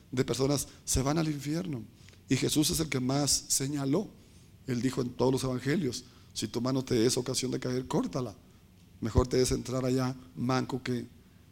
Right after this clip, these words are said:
que, que perderte en el infierno." Si tu ojo te es ocasión de caer,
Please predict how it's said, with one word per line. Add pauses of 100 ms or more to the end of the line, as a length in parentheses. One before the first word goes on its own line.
que,
que
perderte
en
el
infierno."
Si
tu
ojo
te
es
ocasión
de
caer,